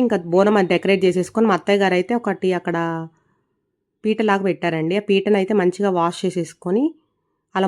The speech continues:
ముగ్గు అయితే వేసుకోవాలి ఫస్ట్. చూసారు కదా వీడియోలో చూపిస్తున్నట్టు అలా అయితే ముగ్గు వేసుకోవాలి. ఇలానే ముగ్గు వేయాలని లేదండి, but మన వాళ్ళైతే పూజలంటే ఇంకా ఈ ముగ్గే వేస్తారు కదండి,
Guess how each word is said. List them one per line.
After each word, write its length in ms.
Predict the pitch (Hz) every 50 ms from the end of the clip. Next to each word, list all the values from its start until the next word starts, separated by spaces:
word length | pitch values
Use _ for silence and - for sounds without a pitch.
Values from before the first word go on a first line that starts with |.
| 190 190
ముగ్గు 180 | 180 170 156 202
అయితే 140 | 202 196 226 214
వేసుకోవాలి 440 | 180 175 175 - - 175 160 160 156 160
ఫస్ట్. 280 | 165 156 - - - 175 185 226 285 302 - _ _ _ _ _ _ _ _ _ _ _ _ _ _ _ _ _ _ _ _ _ _ _ _ _ _ _
చూసారు 260 | - 196 196 202 180 180 180
కదా 100 | 185 196 190
వీడియోలో 260 | 185 175 185 185 185 185
చూపిస్తున్నట్టు 500 | 180 - - - - - 180 180 170 - 185
అలా 80 | 180 175
అయితే 120 | 170 208 202 185
ముగ్గు 180 | 165 156 185 180 180
వేసుకోవాలి. 460 | 170 170 - - 170 165 160 180 202 202
ఇలానే 260 | 196 202 202 220 240 233 214
ముగ్గు 160 | 185 170 190 190
వేయాలని 300 | 190 185 185 180 180 170 165
లేదండి, 380 | 165 170 170 170 165 175 214 285 311 - - - - - - _ - 202
but 100 | 208 214 214 208
మన 180 | 208 202 196 196 196
వాళ్ళైతే 480 | 196 190 196 208 214 208 208 208 233 254 262 262 _ _ _ _ -
పూజలంటే 560 | 220 233 220 240 226 220 208 208 202 233 240 226
ఇంకా 220 | 208 190 196 180 175 170 170 165 160 160 160 170
ఈ 40 | 185 202 202
ముగ్గే 220 | 190 175 196 196 190
వేస్తారు 320 | 170 170 - - 175 170 160 160
కదండి, 320 | 160 156 160 160 175